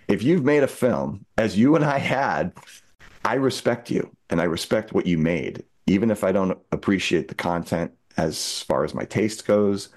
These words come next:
I respect that. This just isn't my taste, because if I'm getting into superheroes,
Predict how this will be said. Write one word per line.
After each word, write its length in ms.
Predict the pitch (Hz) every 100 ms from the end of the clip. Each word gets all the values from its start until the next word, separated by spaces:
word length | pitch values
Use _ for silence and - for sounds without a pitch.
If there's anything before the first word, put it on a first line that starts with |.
| _ _
I 60 | 120
respect 560 | 107 - - 110 -
that. 320 | 80 71 - - - - - - _ _ _ -
This 340 | 104 92 127 127
just 260 | 123 -
isn't 300 | 110 92 95
my 200 | 85 78
taste, 680 | 73 - 101 71 - - - - _ -
because 720 | 90 - - 131 78 78 - - _ _ -
if 160 | 95 -
I'm 240 | 104 120 113
getting 260 | 123 110
into 220 | 107 107
superheroes, 1000 | 90 - 107 120 123 123 131 131 147 -